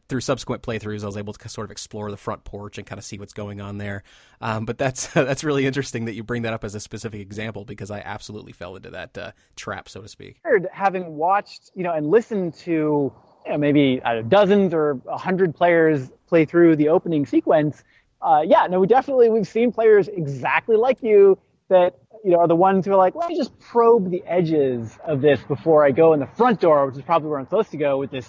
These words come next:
Speaker 2: this key." And then, yeah, it's just kind of a shitty experience to hear, uh, you know, or to find out, like, "Oh, this game, it's, it's one of those games." I think that's what, uh,
Speaker 1: <laughs>
Speaker 2: Lucas Pope, the developer of, uh, Papers, Please, said literally after that happened.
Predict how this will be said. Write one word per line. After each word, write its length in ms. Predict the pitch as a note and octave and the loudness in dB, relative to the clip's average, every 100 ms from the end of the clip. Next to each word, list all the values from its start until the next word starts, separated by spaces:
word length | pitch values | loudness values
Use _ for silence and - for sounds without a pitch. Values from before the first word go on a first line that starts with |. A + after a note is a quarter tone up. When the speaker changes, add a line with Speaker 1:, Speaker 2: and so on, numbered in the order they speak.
| _ D#3 | _ -12
Speaker 2:
this 180 | A#2+ - - | -12 -10 -2
key." 400 | C4 F3 B2+ A#2 - _ _ D3+ | 0 2 0 -6 -14 _ _ -2
And 180 | D3+ | 2
then, 400 | D3+ E3 D#3+ D#3+ - | 4 4 4 0 2
yeah, 160 | C#4+ A3 | 2 2
it's 80 | - | -2
just 160 | - | -8
kind 140 | G4+ G#4+ | -6 -6
of 80 | |
a 20 | D#4+ | -4
shitty 300 | - A3 G3 | 0 0 0
experience 580 | - F4 A#3 D3+ C3+ - | -2 -2 -2 -2 -6 -4
to 100 | E3 | -4
hear, 560 | - F#3+ F3+ F3 D#3+ - _ _ - | 2 4 6 6 4 0 _ _ -4
uh, 460 | E3+ E3 E3 D#3+ E3+ | 2 6 6 4 2
you 80 | F3 | -2
know, 160 | D#3 D#3 | -2 0
or 120 | D#3+ | 0
to 140 | - E3 | 0 0
find 240 | F3 E3+ | 2 4
out, 260 | F3 D#3+ C3+ | 4 2 0
like, 120 | C#3+ | -6
"Oh, 380 | - A#3+ F#3+ F3 | -4 0 0 0
this 180 | D#3+ D3+ | -2 0
game, 440 | G3+ G#3 G3 F#3 - - _ - | 2 4 4 0 -4 -14 _ -2
it's, 260 | F#3 - _ | -2 -2 _
it's 140 | F3+ F#3 | -4 0
one 120 | A#3+ | 2
of 100 | E3+ | 4
those 260 | G#3 G#3+ | 6 4
games." 280 | D#3+ A#2 G#2 C3 | 2 -6 -10 -8
I 80 | D#3 | -6
think 140 | D#3+ | -2
that's 180 | G3 F3 | -2 0
what, 240 | F3 - | -4 0
uh, 200 | F3 D#3 | 0 2
Speaker 1:
<laughs> 60 | D3 | 2
Speaker 2:
Lucas 260 | F#3 F#3 C#3+ F3+ | 0 -2 -6 -8
Pope, 140 | - _ _ F3+ | -14 _ _ -2
the 160 | E3 - - | -2 -2 -6
developer 540 | F3 E3 E3 F3 E3 | 2 4 4 2 2
of, 240 | D#3 C3+ C#3 | 0 -2 -2
uh, 200 | D#3 D3+ | -2 0
Papers, 360 | E3+ E3 E3 | -2 -2 -4
Please, 420 | - F3 F#3 G3+ - | -4 0 2 0 -4
said 380 | - G#3 G3+ | -2 2 4
literally 580 | F3+ G3+ G#3 G#3+ A3 G#3+ | 4 4 6 6 6 4
after 280 | F3+ E3+ F#3 | 2 -2 0
that 120 | F3+ | -2
happened. 440 | E3 F3 A3 A3 | 0 0 -2 -10